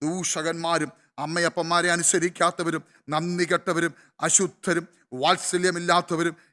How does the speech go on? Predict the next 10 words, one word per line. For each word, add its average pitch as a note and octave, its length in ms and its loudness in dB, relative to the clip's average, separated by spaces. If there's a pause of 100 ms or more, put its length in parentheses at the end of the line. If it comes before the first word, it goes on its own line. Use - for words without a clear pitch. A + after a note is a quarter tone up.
(140)
ഇണങ്ങാത്തവരും E3+ 800 -2 (340)
ഏഷണിക്കാരും F3 800 0 (280)
അജേന്ദ്രിയന്മാരും E3+ 880 2 (320)
ഉഗ്രന്മാർ E3+ 580 -2 (340)
സൽഗുണദോഷികൾ F3 840 0 (320)
ദ്രോഹികൾ E3+ 680 2 (360)
ദാഷ്ട്യക്കാരും E3+ 760 2 (320)
നിഗളികൾ F3 440 4 (320)
ദൈവപ്രിയമില്ലാതെ F3 1000 2 (100)
ഭോഗപ്രിയരായി F3 760 2